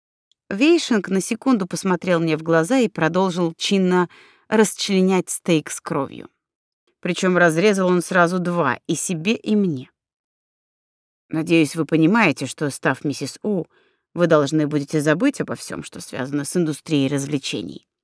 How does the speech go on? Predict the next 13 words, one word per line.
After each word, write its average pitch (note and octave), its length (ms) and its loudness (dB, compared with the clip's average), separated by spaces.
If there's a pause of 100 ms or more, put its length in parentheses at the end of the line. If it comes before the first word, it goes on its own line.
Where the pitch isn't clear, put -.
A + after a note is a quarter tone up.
(640)
Наша B3+ 260 -2
семья B2+ 300 0
слишком D3+ 440 -4
уважаема C#3 540 0
и B2+ 40 -2
влиятельна, C#3 640 -2
чтобы C3+ 340 -8
ассоциироваться C#3+ 760 -4
со, D3 460 -12 (920)
скажем - 440 -10
так, - 340 -14
артистической - 880 -6
средой». C#3+ 520 -8